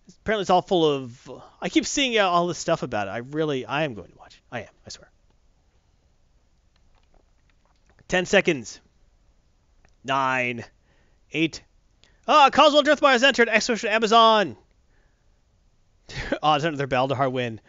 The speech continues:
Another Baldahar double win. The canon version of Mandalorian is pretty intense. That's good. That's very good. What I thought was neat was in the pictures I've seen, it looks like the weapon he's using looks like the weapon you see Boba Fett using in the cartoon that was in this, uh,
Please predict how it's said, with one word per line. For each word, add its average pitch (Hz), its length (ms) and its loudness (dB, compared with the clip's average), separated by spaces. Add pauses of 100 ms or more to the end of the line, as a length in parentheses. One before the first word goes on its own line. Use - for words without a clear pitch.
(540)
Another 127 260 -6
Baldahar 123 420 -4
double 98 300 -10
win. 82 320 -20 (1600)
The 151 100 -8
canon 226 380 -2
version 202 260 -2
of 196 140 -2
Mandalorian 180 140 -6
is 160 100 -10
pretty 180 200 -4
intense. 143 360 -8
That's - 240 -10
good. 285 280 -12 (280)
That's 139 160 -18
very 170 240 -12
good. - 180 -20 (1080)
What 233 140 2
I 311 60 2
thought 294 160 0
was 185 120 -4
neat 233 140 0
was 196 160 -2
in 185 80 0
the 156 40 -2
pictures 208 360 -2
I've 156 160 0
seen, 160 120 -2
it 165 40 2
looks 180 140 -2
like 185 160 -2
the 151 120 0
weapon 156 320 0
he's 160 140 -4
using 190 280 -4
looks 160 320 -2
like 175 200 0
the 143 80 -6
weapon 143 400 -4
you 151 80 -8
see 131 160 -6
Boba 131 340 -2
Fett 147 260 0
using 151 280 -4
in 139 80 -6
the 123 80 -6
cartoon 143 560 -6
that 139 120 -4
was 120 120 -10
in 135 100 -10
this, 117 260 -12 (400)
uh, 104 420 -4